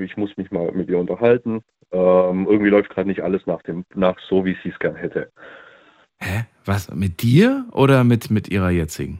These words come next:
Speaker 1: Das weiß ich nicht. Ich hab nicht geantwortet, ich hab nicht gefragt, um was es sich handelt. Ähm, deswegen bin ich auch echt im Überlegen, was ich mach. <laughs> Das ist nämlich das Nächste.
Speaker 2: Ich kann dir das auch nicht abnehmen.
Speaker 1: <laughs>
Speaker 2: Ja, aber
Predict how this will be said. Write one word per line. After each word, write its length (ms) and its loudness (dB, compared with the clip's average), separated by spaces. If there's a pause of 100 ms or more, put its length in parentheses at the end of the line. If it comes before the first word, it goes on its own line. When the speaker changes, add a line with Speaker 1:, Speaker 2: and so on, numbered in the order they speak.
(100)
Speaker 1:
Das 180 2
weiß 220 2
ich 100 -4
nicht. 240 -6
Ich 160 -8
hab 140 0 (100)
nicht 360 -6
geantwortet, 600 0
ich 120 -6
hab 100 0
nicht 180 -6
gefragt, 380 -2
um 80 0
was 160 0
es 80 -10 (140)
sich 100 -16
handelt. 640 2
Ähm, 640 2 (1040)
deswegen 420 0
bin 120 0
ich 100 0
auch 40 4
echt 140 -2
im 80 0
Überlegen, 320 0
was 140 -4
ich 140 -16
mach. 220 -4 (760)
<laughs> 80 -2 (2500)
Das 120 0
ist 80 -6
nämlich 220 0
das 80 -6
Nächste. 220 0
Speaker 2:
Ich 80 -4
kann 200 -2
dir 80 0
das 160 -4
auch 160 -10
nicht 280 -8
abnehmen. 680 -8
Speaker 1:
<laughs> 40 -12
Speaker 2:
Ja, 400 -2
aber 500 -4